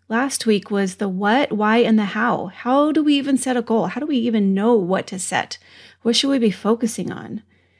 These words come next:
And today we're gonna talk about how to measure progress, which can be really tricky. It's not something that you can put your finger on, like getting on the scale and seeing if I lost a few pounds,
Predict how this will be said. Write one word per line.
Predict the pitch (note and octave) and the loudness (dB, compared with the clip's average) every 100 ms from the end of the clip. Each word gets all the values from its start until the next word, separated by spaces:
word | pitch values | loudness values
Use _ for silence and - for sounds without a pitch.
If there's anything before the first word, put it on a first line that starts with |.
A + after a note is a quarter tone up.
| _ _ | _ _
And | G#3 | -6
today | F3+ A3 A3 A3 | -2 0 2 4
we're | G3+ | 4
gonna | G3+ F#3 | 2 0
talk | - G3+ F#3+ | 0 -4 -2
about | F#3+ F3 E3+ - | 0 2 2 -2
how | F#3 G3 F#3+ F#3 | -4 -2 0 0
to | F#3 | 0
measure | F#3 F3 F3 | 0 -2 -6
progress, | E3 F3+ F3 - - - - - _ _ _ _ | -8 -6 -6 -6 -10 -10 -14 -16 _ _ _ _
which | D#4 - | -6 0
can | D#4 | 2
be | C#4+ C#4 | 2 2
really | B3 B3 C4 | 2 2 2
tricky. | B3 A3+ A3+ G3+ | 0 -4 -2 -2
It's | E3+ - | -2 0
not | A3 A3+ - | 0 0 0
something | C4 A#3+ A#3+ A#3 A3 | -2 -2 0 2 2
that | |
you | - | 0
can | G#3+ A3 | -2 -2
put | A3+ A#3 | -2 -6
your | |
finger | A3+ A#3+ A3+ | -2 0 2
on, | G#3+ F3+ E3+ | 2 0 -2
like | F3+ F3+ - - _ _ _ _ | -2 -4 -6 -14 _ _ _ _
getting | - B3 A#3+ | 0 2 4
on | A#3 | 2
the | A#3 | 2
scale | - C4+ C4+ A3 | 0 2 4 4
and | G3 G3 | 2 -2
seeing | - A3 G#3 G#3 | 0 0 2 0
if | G#3+ | -2
I | A3+ | -2
lost | A#3 B3+ B3 - | 2 2 0 -2
a | A3+ | -6
few | - G3+ | -4 -4
pounds, | - F#3+ F3 E3 E3 | -2 -2 0 -4 -8